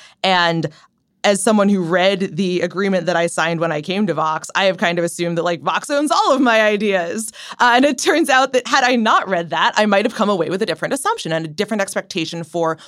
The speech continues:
what I could do without kind of going through the company. And so in the case of franchises, I think that it's reasonable to assume that they're in the rule following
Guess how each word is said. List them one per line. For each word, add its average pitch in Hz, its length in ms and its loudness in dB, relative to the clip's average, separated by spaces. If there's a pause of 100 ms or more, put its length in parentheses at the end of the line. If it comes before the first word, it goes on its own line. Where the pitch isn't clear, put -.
what 208 400 0
I 180 140 2
could 175 360 -4
do 147 440 -2 (220)
without 165 560 0
kind 165 280 -4
of 147 160 -6
going 147 300 -4
through 147 160 -12
the 151 80 -8
company. 151 340 -10
And 214 160 -4
so 220 300 -2 (1000)
in 269 120 4
the 269 60 2
case 269 280 -2
of 233 80 -4
franchises, 214 1120 0
I 214 160 2
think 247 340 -2
that 208 160 -2
it's 196 160 -6
reasonable 240 720 -2
to 180 140 -8
assume 202 400 -4
that 185 160 -6
they're 208 580 -2
in 180 300 -6
the 165 160 -8
rule 151 320 -8
following 139 1040 -8